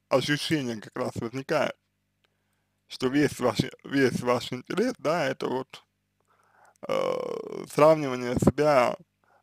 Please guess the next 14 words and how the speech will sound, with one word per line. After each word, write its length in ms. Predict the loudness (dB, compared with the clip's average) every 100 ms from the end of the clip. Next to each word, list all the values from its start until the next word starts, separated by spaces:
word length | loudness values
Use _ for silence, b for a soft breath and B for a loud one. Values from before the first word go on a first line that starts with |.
| -16
с 160 | -16 -10
другими 420 | -6 -4 -6 -4
людьми, 380 | -6 -6 -10 -12 -18 _ _ _ _ _ _ _ _ _ _ _ _ _ _ _ _ _ _
э, 500 | -4 2 4 4 4 0
то, 100 | -4
конечно, 480 | -2 -2 -2 -2 -2
к 40 | 2
вам 200 | 2 2
будут 220 | -2 0
относиться, 640 | -2 -4 -6 -8 -6 -8
ну, 180 | -6 -6
вот, 180 | -6 -8 _ _ _ _ _ -4
вот, 180 | -4 -4 _ -14 0
вот, 200 | 0